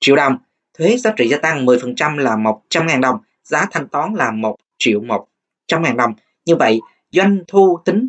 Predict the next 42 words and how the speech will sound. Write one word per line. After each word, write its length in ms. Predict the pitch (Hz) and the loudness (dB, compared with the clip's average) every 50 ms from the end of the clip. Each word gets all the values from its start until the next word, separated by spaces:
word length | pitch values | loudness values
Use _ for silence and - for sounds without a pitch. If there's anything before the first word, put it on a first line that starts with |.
| - _ | -4 _
thuế 260 | 180 180 208 254 254 247 | 0 2 2 2 2 0
thu 100 | 185 165 | -2 -2
nhập 160 | 143 127 - - | -2 -4 -2 -2
doanh 120 | 165 151 | -2 0
nghiệp 140 | 139 127 127 - | 0 0 0 0
là 320 | 135 127 131 156 170 - _ _ _ _ _ _ _ _ _ _ _ _ _ _ _ _ | -2 -2 -2 -4 -6 -8 _ _ _ _ _ _ _ _ _ _ _ _ _ _ _ _
A, 300 | _ 175 196 196 143 - _ _ _ _ | _ -2 -2 -2 -2 -4 _ _ _ _
một 200 | 135 131 - - _ | -2 -2 -2 -2 _
triệu 280 | - 131 113 104 104 104 | -2 0 0 0 0 -2
một 340 | 113 120 120 113 104 - _ - _ _ _ _ _ _ _ _ _ _ _ | -4 -2 -2 -2 -2 -2 _ -20 _ _ _ _ _ _ _ _ _ _ _
trăm 180 | - 196 202 185 | 0 0 2 2
ngàn 140 | 151 123 | 0 0
đồng, 180 | 127 131 - 208 - _ _ _ _ _ _ | 0 -2 -2 -4 -8 _ _ _ _ _ _
B, 80 | - 175 196 175 - - _ _ _ _ _ | -2 0 0 0 -4 -6 _ _ _ _ _
một 160 | 123 120 - - _ _ | -4 -4 -4 -6 _ _
triệu 180 | - - 127 135 | 0 2 2 4
đồng, 200 | 147 127 113 104 - _ _ _ _ _ _ _ _ _ _ - - | 2 0 -2 -4 -10 _ _ _ _ _ _ _ _ _ _ -6 -2
C, 40 | 180 185 180 165 - _ _ _ - | 0 2 2 0 -2 _ _ _ -4
cả 260 | 107 107 127 - - _ _ | -2 -2 -2 -4 -8 _ _
A, 260 | 143 147 147 147 147 _ _ _ _ | -4 -4 -4 -6 -10 _ _ _ _
B 80 | 131 143 143 147 139 127 - _ _ _ | 0 2 2 2 2 0 -2 _ _ _
đều 200 | 123 117 107 95 | 2 2 2 2
sai, 340 | - - - 139 147 131 - _ | 0 -4 -2 -2 -2 -4 -6 _
là 140 | - 101 95 | -8 -8 -4
cả 160 | - 104 123 | -2 -4 -2
hai 160 | 135 143 143 | -2 -2 -2
đều 120 | 127 110 95 | -2 -2 -4
sai 260 | - - 131 131 127 | -2 -4 -2 0 0
đó. 80 | 147 175 - _ _ _ _ _ _ _ _ _ _ _ _ _ _ _ _ _ _ _ - | 0 -2 -4 _ _ _ _ _ _ _ _ _ _ _ _ _ _ _ _ _ _ _ -8
Như 100 | 147 147 | -4 -2
vậy 220 | - 113 110 127 135 | -2 -2 -2 0 0
thì 180 | 139 123 - - - - _ _ - | 0 0 0 -2 -8 -20 _ _ 0
với 140 | 156 196 208 | 0 2 2
câu 120 | 196 175 160 | 2 0 0
hỏi 160 | 120 117 160 | 0 -2 -2
này 240 | 170 143 139 127 - _ _ _ _ _ | 0 0 -2 -2 -4 _ _ _ _ _
thì 140 | - 120 113 | 0 0 2
ta 320 | - 147 151 151 151 147 135 | 2 0 -2 -4 -6 -10 -10
nhớ, 280 | 139 139 156 185 240 - 147 147 143 139 | -6 -2 0 0 0 0 0 -2 -2 -2
nhớ 160 | 135 151 175 | 0 0 2
lại 220 | 202 147 117 120 | 2 2 2 0
là 240 | 123 127 120 113 - | 0 0 0 -2 -4